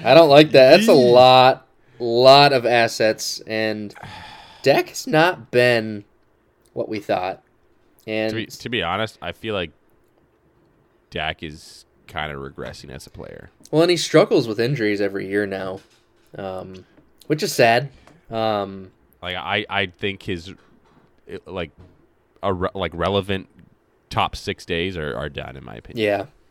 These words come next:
Speaker 1: Yeah. Yeah, and that's a lot. Um,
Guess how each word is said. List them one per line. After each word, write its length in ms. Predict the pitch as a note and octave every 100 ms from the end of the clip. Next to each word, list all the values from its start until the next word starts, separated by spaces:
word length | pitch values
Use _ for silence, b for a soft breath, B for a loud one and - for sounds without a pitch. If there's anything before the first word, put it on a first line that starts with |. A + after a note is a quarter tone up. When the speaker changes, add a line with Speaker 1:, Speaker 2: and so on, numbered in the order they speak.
| _ _ _ _ _
Speaker 1:
Yeah. 200 | F2+ E2+ - _ _ b b b b b b _ - - -
Yeah, 160 | C#3+
and 80 | D3+
that's 140 | G3
a 60 | G3+
lot. 460 | B2+ B2 C3+ - -
Um, 520 | A#2 A2 G#2+ G#2